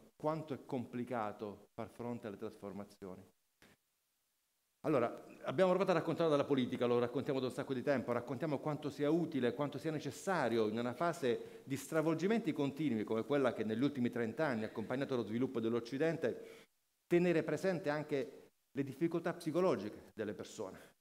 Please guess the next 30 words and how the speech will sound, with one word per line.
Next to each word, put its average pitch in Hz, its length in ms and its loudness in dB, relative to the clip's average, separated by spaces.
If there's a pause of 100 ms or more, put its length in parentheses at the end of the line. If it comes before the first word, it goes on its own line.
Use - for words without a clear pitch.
tenere 117 400 -4
presente 135 540 -4
che 127 120 -6
se 135 140 -6
non 139 140 -4
si - 80 -8
affronta, 143 500 -2
se, 131 160 -4
se 151 180 -2
non 156 200 2
le 139 100 6
si 135 80 -2
aiuta 143 280 2
ad 120 60 6
affrontare 120 880 0 (540)
le 107 100 -6
sintomatologie 127 640 2
che 120 100 2
sono 123 140 2
i - 20 2
segnali 131 260 2
d'allarme 127 480 4
che 104 80 -8
qualcosa 120 340 -2
non 117 160 0
va, 113 220 4
l'ansia, 117 460 2
la 104 60 -4
depressione 113 560 -2
soprattutto, 113 800 -4